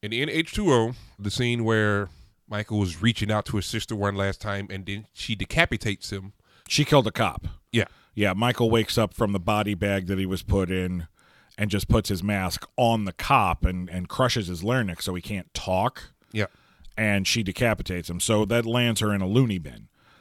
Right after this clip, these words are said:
Speaker 2: So the beginning of Resurrection, she's in a, she's in a loony bin. Michael comes to visit and kills her. I mean, look, Jamie Lee Curtis is killed off within the first ten minutes. And then Michael goes home. He goes back to Haddonfield and goes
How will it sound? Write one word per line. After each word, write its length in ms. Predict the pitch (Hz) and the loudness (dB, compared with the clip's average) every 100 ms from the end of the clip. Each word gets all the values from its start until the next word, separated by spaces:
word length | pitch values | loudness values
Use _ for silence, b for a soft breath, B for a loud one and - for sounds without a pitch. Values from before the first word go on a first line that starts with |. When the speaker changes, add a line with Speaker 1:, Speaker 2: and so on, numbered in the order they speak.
| b | b
Speaker 2:
So 140 | - 107 | -2 0
the 80 | |
beginning 400 | 98 113 147 123 | 0 2 4 4
of 180 | 110 98 | 4 4
Resurrection, 640 | 107 101 101 117 - 101 98 | 4 4 4 2 2 0 0
she's 280 | - 98 | -2 0
in 80 | 107 | 2
a, 200 | 104 104 90 | 4 2 0
she's 220 | 87 82 | -4 -2
in 80 | 101 | 2
a 60 | |
loony 260 | 151 120 104 | 4 6 4
bin. 320 | 87 90 95 - b b | 0 -2 -4 -8 b b
Michael 400 | - 73 85 - 104 | -12 -8 -6 -4 2
comes 260 | 123 123 | 2 2
to 100 | - | 0
visit 340 | 113 110 120 117 _ _ - | 2 2 2 -2 _ _ -6
and 120 | 123 | -2
kills 220 | 190 180 | 4 4
her. 180 | 87 65 - | 2 -8 -6
I 60 | 101 | -4
mean, 240 | 101 95 | -2 -2
look, 160 | 98 110 123 120 139 127 | -2 -2 -4 -14 -10 -2
Jamie 260 | 110 151 156 | 2 4 4
Lee 140 | 143 | 2
Curtis 320 | 131 123 110 | 2 0 0
is 60 | 104 | -6
killed 260 | - 110 98 | -2 0 0
off 220 | 92 87 | 0 -2
within 180 | 90 92 | -4 -4
the 60 | |
first 240 | 80 85 - | -4 -6 -6
ten 160 | 82 | -6
minutes. 360 | 78 73 - - _ b b b b b b - | -8 -10 -14 -16 _ b b b b b b -4
And 160 | 120 | 0
then 240 | 110 101 90 82 | 0 -2 -4 -6
Michael 460 | 101 95 95 120 - | -6 -4 -6 -6 -6
goes 220 | 82 101 | -2 0
home. 280 | 143 226 240 - _ | 2 0 -2 -10 _
He 140 | - 85 | -14 -6
goes 180 | 95 87 | -4 -2
back 180 | 98 101 | -4 -6
to 80 | 117 | -6
Haddonfield 500 | 101 101 - 117 127 _ | -6 -6 -4 -6 -6 _
and 180 | 92 95 | -8 -6
goes 260 | 90 95 | -2 -4